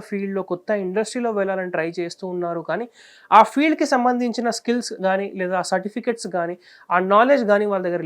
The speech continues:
లేదు కాబట్టి చాలా కోర్సెస్ నేర్చుకుంటూ ఉన్నారు, చాలా ఆఫ్‌లైన్‌లో కూడా ఇన్‌స్టిట్యూట్స్‌కి వెళ్తూ ఉన్నారు. కానీ ఆ కావాల్సిన కరెక్ట్ నాలెడ్జ్ అనేది వాళ్ళకి దొరకకపోవడం వల్ల జాబ్ ఇంటర్వ్యూస్‌లో కూడా ఫెయిల్ అవుతున్నారు. కాబట్టి ఇవాళ మనం ఈ వీడియో అనేది చేస్తున్నాము. So, వాళ్ళ కోసం ఇవాళ మనం ఒక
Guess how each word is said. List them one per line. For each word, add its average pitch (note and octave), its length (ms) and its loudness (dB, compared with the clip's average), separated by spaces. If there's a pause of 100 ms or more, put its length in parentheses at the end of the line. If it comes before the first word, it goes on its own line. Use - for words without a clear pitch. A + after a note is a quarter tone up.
లేదు G#3 240 -2
కాబట్టి F3 380 -2 (400)
చాలా F#3 200 4 (120)
కోర్సెస్ G3 400 0 (240)
నేర్చుకుంటూ F3 480 -2
ఉన్నారు, F3+ 300 -4
చాలా F3 140 -2 (140)
ఆఫ్‌లైన్‌లో A#3 540 -2
కూడా A3 200 0
ఇన్‌స్టిట్యూట్స్‌కి F#3+ 540 -4
వెళ్తూ E3+ 300 -2
ఉన్నారు. F3 320 -4
కానీ G3+ 180 -4 (460)
ఆ - 20 10 (160)
కావాల్సిన B3 560 4
కరెక్ట్ A#3+ 240 2 (100)
నాలెడ్జ్ G#3+ 280 2
అనేది A3 240 -4
వాళ్ళకి F#3 240 -4
దొరకకపోవడం G3+ 580 -2
వల్ల F#3 220 -2 (400)
జాబ్ B3 260 8
ఇంటర్వ్యూస్‌లో A#3 640 -2
కూడా G#3 140 2 (100)
ఫెయిల్ G3+ 220 2
అవుతున్నారు. F#3 440 -4
కాబట్టి F3+ 340 -2 (420)
ఇవాళ C#4 180 10 (140)
మనం A#3+ 100 0 (100)
ఈ - 20 -6 (100)
వీడియో G#3+ 260 0
అనేది G3+ 240 -2
చేస్తున్నాము. F#3+ 440 -4 (360)
So, G#3+ 60 2 (100)
వాళ్ళ A#3+ 240 6
కోసం B3+ 220 2 (100)
ఇవాళ A#3+ 260 -4
మనం A#3 180 -6
ఒక G#3 100 0